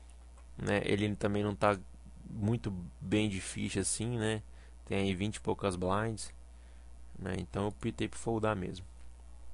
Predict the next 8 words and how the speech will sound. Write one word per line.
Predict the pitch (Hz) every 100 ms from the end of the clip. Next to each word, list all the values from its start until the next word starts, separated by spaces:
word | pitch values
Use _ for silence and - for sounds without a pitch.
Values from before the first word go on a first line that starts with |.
| - - -
Valete | 95 107 107 -
seis | 101 95
eu | 98
foldei, | - 143 123 135 143 139
par | - 156
de | 165
seis | - 143 135
aqui. | 127 - 120 120